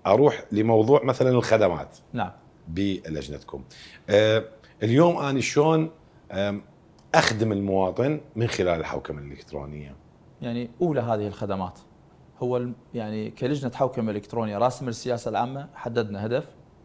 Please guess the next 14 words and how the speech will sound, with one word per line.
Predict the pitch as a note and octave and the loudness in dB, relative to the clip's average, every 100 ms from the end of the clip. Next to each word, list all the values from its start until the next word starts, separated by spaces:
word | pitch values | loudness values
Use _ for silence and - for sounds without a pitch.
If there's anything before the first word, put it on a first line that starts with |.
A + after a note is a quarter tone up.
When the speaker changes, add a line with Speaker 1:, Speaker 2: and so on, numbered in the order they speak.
| _ - _ - | _ -20 _ -8
Speaker 2:
وسقف | G#2+ G#2 G#2+ - A#2+ G#2 - | -4 -4 -4 -6 -8 -10 -6
زمني | A2+ B2 B2+ | -4 -2 -4
وخطة | C3 A#2+ D#3 B2 | -8 -4 -4 -6
استراتيجية | B2+ A#2 A2 G#2+ A#2+ B2 A2+ | -10 -6 -4 -4 -6 -4 -4
لأربع | A2+ D3 A#2 | -2 -2 -4
سنوات | A2+ A2+ G#2 G2+ | -6 -6 -6 -6
قادمة، | - A#2+ A#2+ D3 E3 - - - C3+ | -2 0 0 -6 -10 -14 -20 -10 -6
أنه | B2+ B2 C3 | -4 -6 -6
إن | |
شاء | D#3 A2 G#2 | -6 -2 -2
الله | G#2+ B2+ | -2 -4
حكومة | - - C3 G#2 | -8 -6 -4 -4
بغداد | A#2 G2+ A#2 D#3 - - _ A#2 | -4 -2 -2 -2 -8 -20 _ -6
المحلية | G#2+ G#2+ A2 G#2 A#2+ | -6 -4 -4 -2 -4